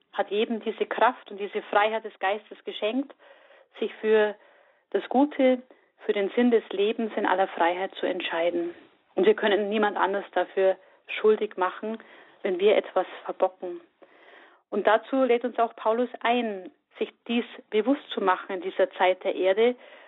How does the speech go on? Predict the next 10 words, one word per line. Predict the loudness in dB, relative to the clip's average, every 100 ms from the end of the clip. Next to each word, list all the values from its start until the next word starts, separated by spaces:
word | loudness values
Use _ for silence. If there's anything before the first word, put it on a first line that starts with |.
| _ -4
wenn | 0
wir | 2
auf | 2
dem | 0 -2
Weg | 0 -2 -2
zur | -2
himmlischen | -2 -4 -6 -6 -4
Heimat | 2 4 2 -2 -4
sind. | -2 -2 -8 -20 _ _ _ _ _ _ 0
Gott | 0